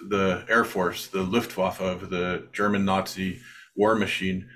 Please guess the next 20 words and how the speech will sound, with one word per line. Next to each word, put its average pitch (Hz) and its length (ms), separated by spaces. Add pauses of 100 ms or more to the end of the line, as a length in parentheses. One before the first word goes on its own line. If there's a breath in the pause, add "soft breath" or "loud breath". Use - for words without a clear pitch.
(460 loud breath)
And 104 280
of, 95 260
of 110 160
course, 110 500
these 110 420
people 120 440
in 107 120
this 104 220
region 107 380
of 98 140
the 98 100
Pyrenees, 107 1000
tucked - 320
right 104 240
there 107 220
against 101 480
the 98 120
Bay 101 200
of 98 160
Biscay, 101 640